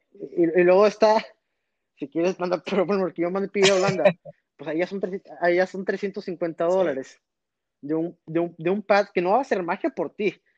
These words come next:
Speaker 1: <laughs> No va a hacer magia
Speaker 2: No,
Speaker 1: por
Speaker 2: no
Speaker 1: ti.
Speaker 2: mames, no, no.
Speaker 1: Simplemente es
Speaker 2: Espero
Speaker 1: un,
Speaker 2: que se lo
Speaker 1: es
Speaker 2: estés usando para otras cosas, güey.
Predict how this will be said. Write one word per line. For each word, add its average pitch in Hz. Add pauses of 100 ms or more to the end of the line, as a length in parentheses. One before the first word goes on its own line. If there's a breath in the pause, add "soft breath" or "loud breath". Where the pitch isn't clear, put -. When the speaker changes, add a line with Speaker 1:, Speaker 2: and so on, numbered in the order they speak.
Speaker 1:
<laughs> -
No 190
va 233
a 247
hacer 269
magia 247
Speaker 2:
No, 156
Speaker 1:
por 160
Speaker 2:
no 175
Speaker 1:
ti. 175
Speaker 2:
mames, 165
no, 165
no. 175
Speaker 1:
Simplemente 220
es 170
Speaker 2:
Espero 226
Speaker 1:
un, 202
Speaker 2:
que 208
se 233
lo 226
Speaker 1:
es 185
Speaker 2:
estés 190
usando 220
para 196
otras 190
cosas, 165
güey. 131